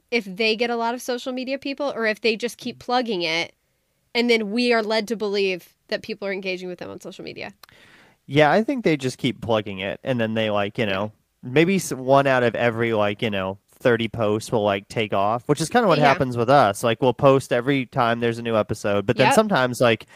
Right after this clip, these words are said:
Speaker 2: one certain episode will get, like, a lot of interaction just out of the blue.
Speaker 1: Yes,
Speaker 2: So,
Speaker 1: I do think
Speaker 2: it's never one
Speaker 1: people
Speaker 2: that we expect.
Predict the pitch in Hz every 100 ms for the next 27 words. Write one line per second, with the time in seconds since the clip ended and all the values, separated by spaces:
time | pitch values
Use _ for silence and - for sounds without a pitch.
0 | - - 104 117 147 139 - 147 139 143
1 | 143 113 104 101 113 113 107 104 98 104
2 | 123 104 104 101 95 95 90 - 98 107
3 | - 110 104 92 90 98 - 104 233 240
4 | 107 95 311 349 311 381 480 415 320 311
5 | 302 - 135 131 123 120 110 - 113 90
6 | -